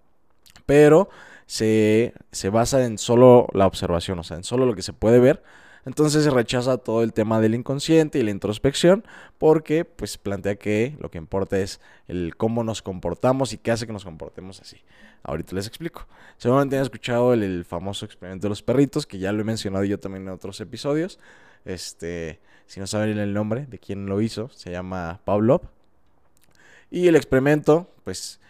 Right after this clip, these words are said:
es básicamente que él tocaba una campana, iban los perros a comer y empezaban a salivar en cuanto escuchaban la campana. Pero llegó un punto en el que les dejó de dar comida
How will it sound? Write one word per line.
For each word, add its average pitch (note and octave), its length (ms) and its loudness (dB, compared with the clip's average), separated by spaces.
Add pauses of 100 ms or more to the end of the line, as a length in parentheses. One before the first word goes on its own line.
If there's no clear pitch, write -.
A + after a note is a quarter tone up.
(140)
es G2+ 120 -6
básicamente B2+ 680 -2
que A2+ 160 0
él A2+ 120 0
tocaba G#2+ 320 4
una G2 160 -2
campana, D3 400 -2
iban A#2+ 160 0
los G#2 120 -8
perros A#2 340 0
a G#2 80 -6
comer F3+ 320 -2 (520)
y A2 100 -6
empezaban G#2+ 420 -4
a A2+ 60 -4
salivar G#2+ 400 -2
en A#2 80 -6
cuanto G2 260 -6
escuchaban G2 460 -10
la G#2 100 -8
campana. G#3+ 460 -2 (560)
Pero C#3+ 540 4 (200)
llegó F#2 260 -6
un A#2 140 -8
punto C3 260 0
en A#2 100 2
el G2+ 100 -4
que - 120 -8
les F#2 140 -4
dejó G#2 220 -2
de A#2+ 60 4
dar A#2+ 160 2
comida C3 500 -2